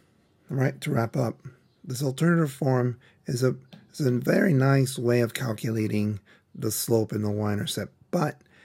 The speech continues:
there are some consequences on this, which I didn't really go over, um, when we were talking about this. One thing is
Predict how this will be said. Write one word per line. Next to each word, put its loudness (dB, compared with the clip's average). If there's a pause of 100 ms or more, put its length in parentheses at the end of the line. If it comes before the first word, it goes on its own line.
(320)
there 0
are 4
some 0
consequences -4 (680)
on -2
this, -8
which -8
I 0
didn't -2 (360)
really 4
go 2
over, 2 (420)
um, -6 (800)
when 0
we 2
were 2
talking -2
about -8
this. -10 (340)
One 4
thing 2
is 0